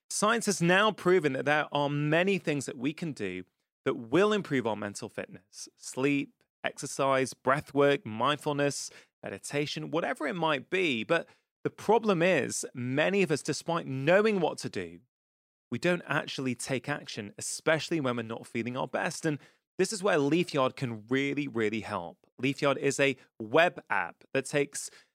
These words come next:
a very different approach to building physical and mental fitness. It uses proven behavioral science to gently push you to take small steps every day to change the way that you feel. Leaf Yard helps you keep your mind healthy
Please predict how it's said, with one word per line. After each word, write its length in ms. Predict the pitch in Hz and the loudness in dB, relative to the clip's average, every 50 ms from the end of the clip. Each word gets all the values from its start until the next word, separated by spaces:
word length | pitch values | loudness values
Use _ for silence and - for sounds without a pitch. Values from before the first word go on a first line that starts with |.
| _ _ - | _ _ -4
a 60 | 139 | -4
very 400 | 117 107 - 180 185 214 233 214 | -2 2 4 4 6 6 6 4
different 400 | 160 - 190 185 - - 185 135 | 4 4 2 2 2 0 -4 -4
approach 400 | 131 - - - 110 95 - - | -6 -6 -2 -2 -2 -2 -2 -4
to 80 | - 123 | -6 -4
building 300 | - 123 120 113 117 107 | -2 0 0 0 -2 -6
physical 720 | - - - - 147 135 147 147 - - 156 147 151 - - | -12 -4 0 0 0 0 -2 -4 -2 0 0 0 -2 -2 -4
and 220 | 120 120 117 120 | -6 -4 -4 -2
mental 320 | 117 117 135 131 - 170 151 | -2 -4 -4 -4 -6 -8 -6
fitness. 480 | - - 240 - - - 107 - - | -6 -6 -6 -6 -4 -4 -4 -4 -4
It 80 | 135 - | -4 -2
uses 400 | 139 147 156 147 156 147 - - - - _ _ _ _ - | 0 0 0 0 0 -4 -6 -8 -14 -20 _ _ _ _ -2
proven 380 | - - 196 214 214 214 196 175 | 2 4 6 6 4 4 2 2
behavioral 640 | 143 156 - - - 180 196 202 180 180 185 180 | 2 2 2 2 2 4 4 4 4 2 2 2
science 400 | 160 - - 123 104 98 101 - - | 0 -2 -2 -4 -4 -4 -6 -8 -10
to 80 | - | -10
gently 420 | 123 - - 156 165 165 165 160 147 | -6 -2 -2 -2 -2 -2 -2 -4 -4
push 500 | - - - - 214 214 - - - - | -6 -6 -4 -2 -2 -2 -4 -6 -8 -6
you 260 | 107 95 92 92 107 - _ _ _ _ _ _ - | -6 -6 -6 -8 -12 -18 _ _ _ _ _ _ -16
to 80 | 120 | -8
take 220 | - 143 139 - - | -6 -4 -4 -4 -6
small 360 | - - - 160 160 175 180 | -6 -4 -2 -2 0 0 -2
steps 460 | - - 143 117 - - - - - - - | -2 0 0 0 0 -2 -6 -12 -12 -6 0
every 440 | - 143 156 175 160 165 175 190 185 | 2 2 2 2 0 -2 -4 -2 0
day 240 | 151 139 113 104 98 | 2 2 2 0 -2
to 140 | - - 123 | -4 -8 -10
change 360 | - - - 113 113 120 - | -8 -6 -4 -4 -6 -6 -8
the 80 | - 113 | -8 -6
way 160 | 107 98 95 | -6 -6 -6
that 140 | 95 104 78 | -8 -8 -8
you 120 | 110 110 | -10 -10
feel. 460 | - - - 101 90 82 58 - - _ _ _ _ _ _ _ _ _ _ _ | -8 -6 -8 -8 -8 -8 -14 -16 -18 _ _ _ _ _ _ _ _ _ _ _
Leaf 240 | 123 156 170 - - | 0 0 2 4 2
Yard 100 | 160 151 | 2 2
helps 300 | 139 151 160 - - - | 2 2 0 0 -2 -6
you 60 | 135 | -8
keep 160 | - 147 151 | -8 -6 -4
your 100 | 135 123 | -4 -2
mind 260 | 117 113 107 107 104 | -2 -2 -2 -2 -2
healthy 680 | - - - - 156 165 156 - 185 170 160 165 160 | -4 -2 0 2 2 2 2 2 2 4 4 2 0